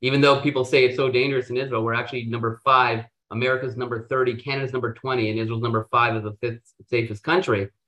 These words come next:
But at the same time, there were attacks on soldiers. There were people, uh, getting run over by terrorists, people getting stabbed by terrorists. Um, we have a lot of unrest in Arab communities. But what's interesting is that it's not just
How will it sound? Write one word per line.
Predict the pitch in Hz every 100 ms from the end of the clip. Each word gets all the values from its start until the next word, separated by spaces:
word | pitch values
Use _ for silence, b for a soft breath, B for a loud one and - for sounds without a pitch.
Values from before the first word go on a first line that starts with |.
| _ -
But | 143
at |
the | 143
same | 156 160 151
time, | 180 226 127
there | 117 120
were | 123 117
attacks | 110 131 135
on | 160 151
soldiers. | 127 120 113 113 113
There | 113
were | 113
people, | 127 123 135 139 b b b
uh, | 101 117 110
getting | 113 123 120
run | 117 127
over | 120 120 127
by | 113 117
terrorists, | 120 117 117 117 117
people | - 117
getting | 120 123
stabbed | 120 117 117 117
by | 117
terrorists. | 113 113 113 113 113 _ _ _ _
Um, | - 117 113 113
we | 127 123
have | 123 120 120 -
a | 117
lot | 113 120
of | 123 127
unrest | 117 110 117 -
in | 120
Arab | 113 113 113
communities. | 117 113 123 135 - _ -
But | 139
what's | 143 -
interesting | 208 269 - 175
is | 135
that | 143 135 135
it's | 135 -
not | 135 156 -
just | 147 139 135